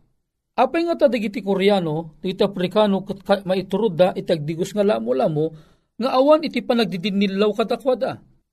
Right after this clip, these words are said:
Nakunami, no kaya da, kaya tayo met. Aginggana nga nagkaykaysa kami nga nagibaba ti bandera mi, ket idi naibaba ti bandera,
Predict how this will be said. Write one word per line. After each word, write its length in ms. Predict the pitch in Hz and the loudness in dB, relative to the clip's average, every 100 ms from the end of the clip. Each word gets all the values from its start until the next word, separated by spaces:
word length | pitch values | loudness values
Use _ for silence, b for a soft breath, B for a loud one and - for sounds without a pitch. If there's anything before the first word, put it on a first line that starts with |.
| - | -14
Nakunami, 720 | 135 135 165 220 226 220 214 208 _ _ _ _ _ - | -12 -4 2 2 2 0 -6 -14 _ _ _ _ _ -18
no 80 | 127 | -4
kaya 240 | 165 190 202 | 2 2 4
da, 320 | 175 139 131 - _ _ _ - | 4 2 -4 -20 _ _ _ -2
kaya 320 | 170 170 165 | 2 2 0
tayo 240 | 160 160 | -2 -2
met. 240 | 147 127 - - _ _ _ _ - | -2 -4 -6 -20 _ _ _ _ -4
Aginggana 560 | 220 285 269 320 311 311 | -2 0 4 4 6 4
nga 160 | 285 | 2
nagkaykaysa 640 | 269 262 247 240 214 - 233 | 0 2 2 2 -2 0 -2
kami 480 | 233 208 214 208 202 b b 170 | -2 -2 -2 -4 -10 b b -6
nga 400 | 202 226 220 214 - | -2 2 0 -2 -6
nagibaba 800 | 180 185 165 196 165 151 214 214 | 0 0 2 2 0 4 2 2
ti 160 | 208 180 | -2 -4
bandera 560 | 170 170 151 147 190 | -2 -2 0 0 2
mi, 320 | 202 170 165 165 b b _ - | 0 -2 -4 -10 b b _ -10
ket 160 | 156 | -8
idi 320 | 156 214 240 | -2 0 0
naibaba 560 | 226 233 185 190 196 202 | 0 -2 0 2 2 2
ti 160 | 202 180 | 0 -2
bandera, 640 | 180 170 196 185 147 151 | -2 0 -2 0 -2 -4